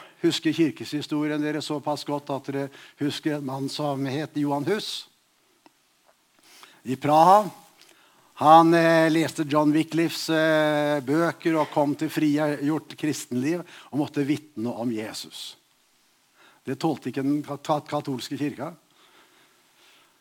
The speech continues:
Og de stevna inn, ham inn for domskapitlet. De lovet han fritt leide, noe de brøyt.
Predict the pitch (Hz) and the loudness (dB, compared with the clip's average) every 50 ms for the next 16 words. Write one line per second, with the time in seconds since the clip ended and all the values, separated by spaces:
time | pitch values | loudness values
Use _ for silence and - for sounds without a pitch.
0 | _ _ _ _ _ _ - 127 143 170 160 - 196 196 180 160 165 170 180 180 | _ _ _ _ _ _ -8 -2 -2 -2 0 2 4 4 6 6 6 4 4 6
1 | 180 170 170 165 156 143 - - - 151 156 156 165 156 156 156 160 151 - 156 | 6 4 4 4 0 -2 -4 -2 2 2 4 4 4 2 2 2 0 0 0 -2
2 | 156 151 143 135 131 127 - - - 147 135 - 151 143 135 - - 143 156 175 | 0 0 0 -2 -2 -2 -4 -4 -2 -2 -2 -2 -4 -6 -6 -6 -6 -6 -6 -6
3 | 165 - _ _ _ _ _ _ - - - 135 143 147 143 143 143 139 143 147 | -8 -12 _ _ _ _ _ _ -20 -12 -6 -2 0 0 2 2 0 0 0 0
4 | 151 143 135 123 127 139 143 143 135 - 143 143 131 - 139 147 139 135 123 110 | 0 0 0 0 0 0 0 -2 -2 -6 -6 -6 -6 -4 -4 -2 -2 -2 -4 -6
5 | 120 143 151 147 131 120 117 123 131 131 131 131 131 127 127 117 117 123 143 170 | -4 -2 -2 -2 -2 -4 -6 -4 -4 -2 -2 -2 -4 -4 -6 -6 -4 -4 -2 -2
6 | 180 180 - - _ - - | -4 -6 -8 -12 _ -20 -20